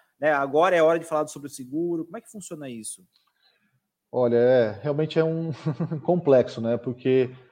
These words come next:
Speaker 2: é, obviamente, as seguradoras, né, ela, elas enxergam esse tipo de carga, dado ao, ao, não só o valor, mas a incidência de problemas, elas enxergam de uma forma mais detalhada, né? Então,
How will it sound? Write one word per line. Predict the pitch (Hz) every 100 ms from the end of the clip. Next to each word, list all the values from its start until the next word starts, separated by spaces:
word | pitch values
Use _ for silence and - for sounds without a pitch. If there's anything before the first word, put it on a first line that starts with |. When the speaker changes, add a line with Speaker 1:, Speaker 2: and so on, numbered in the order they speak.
| _ _ -
Speaker 2:
é, | 117 -
obviamente, | 139 151 123 131 -
as |
seguradoras, | - 139 131 120 131 156 120
né, | 131 123
ela, | 117 117 113
elas | 123 113
enxergam | 120 - 117 120 123
esse | 123
tipo | - -
de | 131
carga, | 139 131 151 139
dado | 120 120 127 127 123
ao, | 110 98 110 107 90
ao, | 110 107 107 107 -
não | 139
só | 151 135 123
o |
valor, | 131 127 143
mas | 147 120
a | 120
incidência | 135 - 123 117 143 151 131
de | 113
problemas, | 117 104 120 156 180 - _ _ -
elas | 147 143
enxergam | 147 - 127 139 147
de | 143
uma | 156
forma | 143 139 139
mais | 139 139
detalhada, | 139 151 160 127 110
né? | 101 101
Então, | 123 135 131